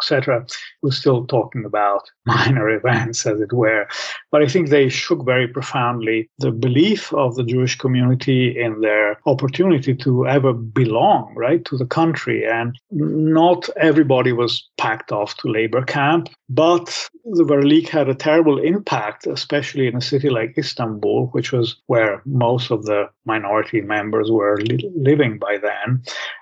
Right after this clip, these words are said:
Abuses, ill treatment, physical violence, and then these trainloads of people being, being sent off first to,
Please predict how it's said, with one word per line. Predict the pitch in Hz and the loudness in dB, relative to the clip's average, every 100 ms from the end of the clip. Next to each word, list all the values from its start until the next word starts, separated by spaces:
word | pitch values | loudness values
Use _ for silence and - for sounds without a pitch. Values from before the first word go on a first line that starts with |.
| _ - | _ -6
Abuses, | 120 131 156 156 135 139 135 127 117 - | 2 6 6 6 4 4 4 2 -2 -2
ill | 165 131 | -2 0
treatment, | - 143 135 135 131 120 113 113 - - | 0 0 0 0 -2 0 -2 -6 -12 -12
physical | - 131 123 135 | 0 0 2 0
violence, | 117 117 117 120 113 110 113 - - - | 2 2 2 2 0 -4 -6 -6 -6 -2
and | 143 | 2
then | 180 175 | 2 4
these | 139 143 135 - _ - | 4 4 2 -8 _ -2
trainloads | 160 190 233 127 107 117 117 | 2 2 2 0 0 -2 -4
of | 120 113 - - | -6 -6 -10 -2
people | 160 165 123 | -2 0 -4
being, | 107 104 113 | -4 -4 -6
being | 135 127 127 | -6 -6 -4
sent | 147 131 139 | -2 -2 0
off | 120 123 | 0 0
first | - - 139 135 - | -8 0 0 0 0
to, | 131 120 | 0 -2